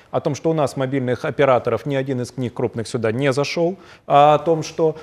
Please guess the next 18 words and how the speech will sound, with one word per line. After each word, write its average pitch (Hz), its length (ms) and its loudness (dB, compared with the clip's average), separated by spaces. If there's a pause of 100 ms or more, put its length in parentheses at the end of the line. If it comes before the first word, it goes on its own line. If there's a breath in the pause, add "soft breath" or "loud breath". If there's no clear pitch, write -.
(120 loud breath)
э, 143 260 6
банки, 160 440 4
которые 147 340 2
у 147 40 2
нас 143 220 -2
работают, 139 420 0
вот 127 140 0
как 123 180 2
было 127 260 4
сказано 123 360 0
о 117 40 -4
том, 117 180 -4
что 123 140 -4
ты 147 120 -4
еще 127 200 -4
попробуй 117 380 0
их 110 100 -2
обменяй, 147 440 -4